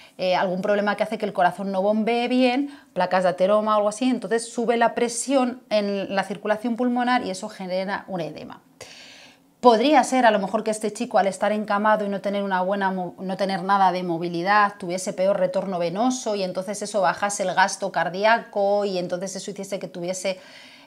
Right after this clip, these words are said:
eh, mayor presión en la circulación pulmonar, pero yo creo que, que en este caso eran más causas no cardiogénicas que viniesen provocadas, por ejemplo, por un traumatismo.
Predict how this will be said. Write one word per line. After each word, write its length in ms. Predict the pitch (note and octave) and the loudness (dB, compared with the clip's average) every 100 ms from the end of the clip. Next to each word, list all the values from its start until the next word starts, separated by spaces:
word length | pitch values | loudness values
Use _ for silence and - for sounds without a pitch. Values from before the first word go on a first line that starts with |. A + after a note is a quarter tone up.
| _ | _
eh, 340 | G3 G3 - - _ | 0 0 -4 -16 _
mayor 560 | A3 G#3+ G3+ F#3+ G#3+ G#3 | -4 0 2 2 0 2
presión 320 | G3+ F#3+ G#3 | -2 -2 -2
en 80 | G3 | 0
la 80 | F#3+ | -2
circulación 560 | F#3+ F#3 F#3 F3+ G#3 | -2 -2 -2 -2 -6
pulmonar, 640 | F#3+ F#3 F3+ G3 G#3+ - - - | -6 -6 -6 -2 0 -2 -6 -2
pero 380 | A#3+ C4 C#4+ - | 2 4 2 0
yo 220 | G3+ A3 | -4 -2
creo 300 | G#3+ B3 C4 | -2 0 0
que, 480 | A3+ G3 F#3 F3 F3+ | -2 0 0 -2 -4
que 60 | F#3 | -6
en 100 | F#3+ | -6
este 320 | G3 - B3+ | -6 -6 -2
caso 440 | B3 B3+ - B3 - - - - | 0 -2 -4 -8 -10 -18 -20 -2
eran 240 | G#3 A3+ | 0 2
más 160 | A3 A3 | 2 2
causas 400 | A3+ A3 G3+ G3 | 2 2 0 -4
no 140 | G3 | -4
cardiogénicas 880 | G3 A3+ A3 G#3+ - A#3 A3 - A#3+ | 2 2 2 -2 -2 -4 -4 -6 -6
que 120 | - | -6
viniesen 360 | F#3 F3 F3+ A3 | -6 -6 -6 -6
provocadas, 480 | - D4+ G3+ G3 G#3+ | -2 -2 0 -2 -2
por 120 | F#3 | -8
ejemplo, 280 | F3+ F#3+ F#3 | -10 -8 -8
por 100 | E3+ | -8
un 140 | F3 | -6
traumatismo. 960 | F#3+ G3 G3+ G3 F#3+ B3+ B3+ B3 C4 | -4 -2 -2 -4 0 0 0 0 0